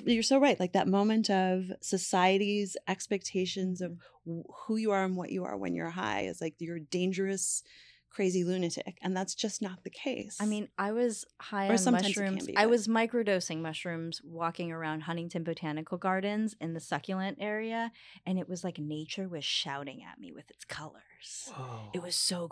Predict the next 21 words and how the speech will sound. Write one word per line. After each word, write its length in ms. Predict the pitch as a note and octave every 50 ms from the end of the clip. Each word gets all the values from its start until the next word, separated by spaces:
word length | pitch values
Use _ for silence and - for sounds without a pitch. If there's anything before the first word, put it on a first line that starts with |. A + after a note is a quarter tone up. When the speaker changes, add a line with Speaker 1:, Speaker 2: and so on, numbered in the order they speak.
| - -
Speaker 2:
fun. 420 | F3+ F#3 F#3 D#3 D3 C#3+ E3 D#3 - _ _ _
I 40 | -
was 60 | F#3
like, 120 | F3+ G3 -
"It's 100 | - -
like 80 | A#3
a 60 | A#3 F3
daytime 520 | C#3 G3 F3+ F#3 F3 F#3 F#3 D#3+ D3 C3+
rave." 360 | D3+ D3 D#3 E3 E3 D3 C#3
Like, 160 | D3 C#3+ -
all 100 | D3 D3
the 80 | D#3 D#3
plants 400 | - - D3+ D3 C#3+ D3 D3 -
are, 80 | D3+ D3
like, 180 | D3 D3 C#3+
shouting 380 | - - C3+ C3+ C#3 C#3 C#3+ D3
at 160 | D3 D3 D3
me 220 | D#3 D3+ D3+ D3+
and 80 | D3+ D3+
they're 100 | C#3+ D3
like, 180 | D3 D3 D#3